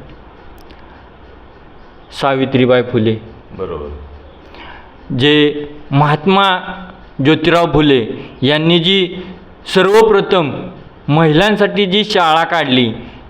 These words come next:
Speaker 1: या शाळेचं महत्त्व त्यावेळेला खूप लोकांनी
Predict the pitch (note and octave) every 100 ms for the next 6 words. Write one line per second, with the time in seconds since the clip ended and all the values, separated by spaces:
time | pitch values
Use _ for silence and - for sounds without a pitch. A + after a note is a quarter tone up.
0 | - C3 D3 D3 C3 - - - - E3+
1 | D#3+ D3+ D3 F3 E3 D#3 E3 E3+ F3 F#3
2 | C#3+ - F2+ - - - - - - F#3+
3 | A3 A3 A3+ A3 A3 A3 G#3+ A3 - -
4 | - - - - - - - - C4 B3+
5 | A#3 - G3+ G3 D#3+